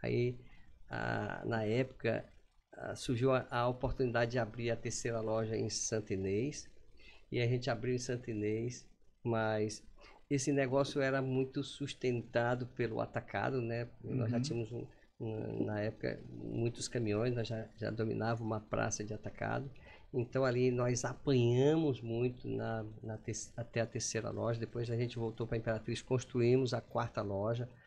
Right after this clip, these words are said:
Speaker 1: a segunda de Imperatriz. Então, nós levamos um tempo ali pra entender o processo de controle. Eu, eu,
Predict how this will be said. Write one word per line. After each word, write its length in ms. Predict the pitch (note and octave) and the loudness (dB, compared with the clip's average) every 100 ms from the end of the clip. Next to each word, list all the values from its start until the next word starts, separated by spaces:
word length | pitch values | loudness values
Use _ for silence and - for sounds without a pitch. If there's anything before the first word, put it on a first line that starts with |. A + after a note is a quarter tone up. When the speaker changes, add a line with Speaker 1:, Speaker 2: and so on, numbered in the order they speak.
| _ | _
Speaker 1:
a 100 | - | -10
segunda 520 | - B2 B2 A#2+ B2+ A#2 | -6 -6 0 2 2 0
de 120 | A#2 | -2
Imperatriz. 760 | G#2+ A2+ G#2 - G#2+ A2+ A#2+ - - - - | 0 -2 -2 -4 -4 -4 -4 -10 -20 -20 -6
Então, 120 | - | 0
nós 140 | C3 C#3+ | 4 6
levamos 440 | C#3+ C#3+ C#3+ C3 | 6 4 2 2
um 160 | D3 B2 | 0 0
tempo 720 | - - C3 D#3 E3+ - C3 | -2 4 6 6 4 0 0
ali 220 | A#2 B2+ | 2 0
pra 320 | B2 B2 A#2 | 0 -2 2
entender 800 | B2+ B2+ B2+ B2+ A2+ G#2+ B2 C3+ | 2 0 -2 -2 -2 -2 -2 0
o 60 | C3+ | -2
processo 760 | - A#2+ - - A#2 B2 A#2+ | -6 -6 -6 0 0 0 -6
de 120 | A2+ | -8
controle. 760 | A#2 G#2+ G2+ - G#2 G#2+ B2 C#3 - - - - - | -6 -6 -6 -8 -6 -4 -4 -8 -14 -20 -20 -20 -8
Eu, 280 | B2 B2 B2 | 0 0 0
eu, 360 | C3+ A#2+ A#2+ | 0 0 0